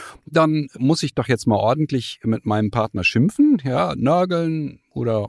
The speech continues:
meine Partnerin heftigst kritisieren“, ja, dann besteht eine gewisse Gefahr, dass sich das verselbstständigt.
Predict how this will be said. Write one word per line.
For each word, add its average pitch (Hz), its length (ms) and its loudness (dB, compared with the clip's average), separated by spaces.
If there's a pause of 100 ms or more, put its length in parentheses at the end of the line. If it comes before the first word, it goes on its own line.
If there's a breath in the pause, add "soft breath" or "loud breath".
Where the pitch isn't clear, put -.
(100)
meine 110 320 -4
Partnerin 107 500 -2
heftigst - 580 -4
kritisieren“, 165 760 0
ja, 139 140 -2 (640 loud breath)
dann 139 320 0 (340)
besteht 135 320 -2
eine 160 80 0
gewisse 226 300 0
Gefahr, 185 380 0
dass 165 100 0
sich - 120 -8
das 143 180 0
verselbstständigt. 131 920 0